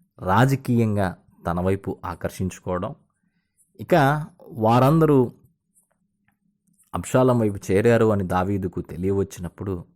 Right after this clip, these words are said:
"ఇక్కడుంటే ఇంక నేను బ్రతకడం కష్టం" అని చెప్పి తన వర్గం ఎవరైతే ఉన్నారో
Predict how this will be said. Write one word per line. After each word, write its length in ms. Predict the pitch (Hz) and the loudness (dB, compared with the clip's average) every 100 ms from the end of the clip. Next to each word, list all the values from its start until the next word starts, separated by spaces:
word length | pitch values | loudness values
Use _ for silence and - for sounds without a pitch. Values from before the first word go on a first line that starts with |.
| _ _ _ _ _ | _ _ _ _ _
"ఇక్కడుంటే 720 | 98 92 101 117 123 95 - _ _ _ _ _ _ | -8 -4 -2 2 2 0 -8 _ _ _ _ _ _
ఇంక 100 | 101 | -10
నేను 160 | 90 85 | -6 -6
బ్రతకడం 540 | 80 101 107 127 117 92 _ | -6 -8 -4 -2 -2 -4 _
కష్టం" 460 | - - - 127 156 143 _ - | -14 -14 -8 -8 -8 -18 _ -12
అని 120 | 87 | -12
చెప్పి 300 | - - 135 | -10 -6 -6
తన 380 | 123 _ 101 117 | -8 _ -2 0
వర్గం 380 | 117 107 107 131 | 2 0 2 2
ఎవరైతే 380 | 113 107 104 | 2 -2 -4
ఉన్నారో 460 | 92 95 95 92 85 | -6 -4 -2 -2 -4